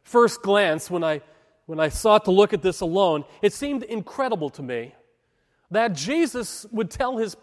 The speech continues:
followers to pray that the will of God would be done on earth as it is in heaven. Why, why didn't He know that the will of God is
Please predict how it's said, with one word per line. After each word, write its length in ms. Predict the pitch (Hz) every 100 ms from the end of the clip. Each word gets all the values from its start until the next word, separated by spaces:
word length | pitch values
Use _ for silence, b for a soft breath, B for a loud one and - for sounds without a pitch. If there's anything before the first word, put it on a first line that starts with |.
| _ _
followers 540 | 226 202 147 156 180 b b -
to 80 |
pray 400 | 226 - 277 208
that 180 | 185 196
the 80 | 214
will 340 | 190 226 247
of 160 | 269 208
God 380 | 151 147 156 175 b b b b
would 240 | 269 214
be 80 | 185
done 380 | 180 202 220 233
on 200 | 214 214
earth 220 | 214 208 208
as 180 | 196
it 100 | 180
is 160 | 180 170
in 60 | 175
heaven. 380 | 190 190 160 - _ _ _ _ _ _ _ _ _ _ _ _ _ b
Why, 260 | - 254 226
why 240 | 262 226
didn't 280 | 202 208 285
He 180 | 226 233
know 340 | 175 185 214
that 180 | 262 220
the 60 | 196
will 340 | 147 214 277
of 100 | 233
God 360 | 147 180 208 233
is 260 | 262 254